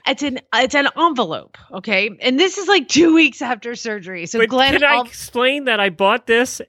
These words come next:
Speaker 2: and it took forever to get there, apparently 'cause it came directly from China? <laughs>
Speaker 1: Yeah, yeah. And what he sent me is, uh, well, I didn't even know he sent it 'cause it's an envelope. And I,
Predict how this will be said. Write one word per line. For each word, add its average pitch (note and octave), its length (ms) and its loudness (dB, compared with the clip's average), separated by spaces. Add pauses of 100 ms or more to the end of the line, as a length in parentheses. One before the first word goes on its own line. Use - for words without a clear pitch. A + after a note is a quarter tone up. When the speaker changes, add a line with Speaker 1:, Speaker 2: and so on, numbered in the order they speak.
Speaker 2:
and F3 140 2
it - 200 -2
took A3 200 0
forever G3+ 460 0
to G3 80 0
get G3 220 -2
there, G3+ 220 2
apparently G3+ 440 2
'cause F3 180 2
it D#3+ 120 -2
came F3 220 0
directly E3 380 0
from D3 200 -6
China? E3 500 4
<laughs> - 40 -20 (580)
Speaker 1:
Yeah, G3 200 -2 (100)
yeah. G#3 160 0 (400)
And D4+ 180 2
what G#4+ 140 4
he A4 160 4
sent F4 400 0
me D#3 420 -8 (400)
is, D4 320 2 (160)
uh, C4+ 340 4
well, B3+ 180 4
I A#3+ 200 2
didn't F#4+ 200 2
even B3+ 160 0
know D4 200 4
he B3+ 140 -2
sent D#3 260 -10
it G3+ 140 -10
'cause B3 140 -4
it's C4 160 -6
an C4 80 -6 (120)
envelope. A#3 680 0 (260)
And B3 160 0
I, B3 140 -2